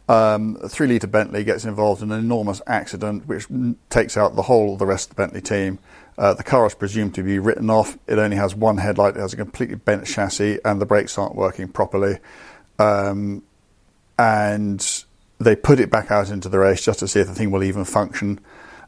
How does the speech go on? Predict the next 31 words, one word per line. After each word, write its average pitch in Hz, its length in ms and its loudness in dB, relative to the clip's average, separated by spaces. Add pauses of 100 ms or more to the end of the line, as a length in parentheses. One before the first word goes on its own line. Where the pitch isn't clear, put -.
(140)
And 104 400 0
it 127 160 4
won 117 400 4
the 110 80 4
race 104 400 2 (320)
by 101 220 4
a 101 40 -2
greater 113 380 0
margin 98 440 0
than 104 240 -8
any 113 300 2
car 98 300 0
in 95 100 -4
the 95 60 -6
history 104 520 -4
of 95 120 -2
that 98 280 2
race 101 440 -2 (800)
up - 180 0
until 98 260 -6
this 92 160 -2
day. 85 280 -2 (380)
No 117 200 4
car 101 200 2
has 95 180 0
ever 107 180 2
won 95 240 -2
by 92 160 0
a 90 40 -4
greater 92 240 -4
margin. 87 400 -8